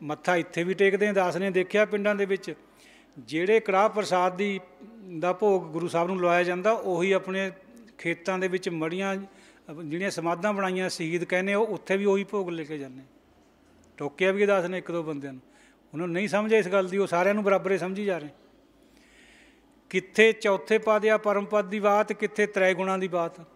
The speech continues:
ਤ੍ਰੈ ਗੁਣਾਂ ਵਿੱਚ ਵੀ ਹੇਠਲੇ ਰਜੋ ਤਮੋ ਦੀ ਗੱਲ,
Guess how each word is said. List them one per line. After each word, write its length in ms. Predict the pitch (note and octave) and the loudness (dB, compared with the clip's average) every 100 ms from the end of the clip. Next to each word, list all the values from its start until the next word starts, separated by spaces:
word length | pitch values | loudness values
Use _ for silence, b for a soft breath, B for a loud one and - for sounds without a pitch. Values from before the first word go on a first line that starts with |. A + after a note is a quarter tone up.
| _ - | _ -2
ਤ੍ਰੈ 200 | F3+ G3 | 4 4
ਗੁਣਾਂ 240 | G3 G#3 | 4 0
ਵਿੱਚ 200 | G#3+ G#3 | 0 -2
ਵੀ 160 | G#3+ G#3+ | -2 0
ਹੇਠਲੇ 420 | F3+ F#3+ F#3+ G3+ | 2 2 2 0
ਰਜੋ 240 | F#3+ F#3 F#3+ | 2 0 0
ਤਮੋ 260 | G3 F#3+ | 0 -2
ਦੀ 160 | F#3 F3 | -4 -4
ਗੱਲ, 160 | E3+ | -4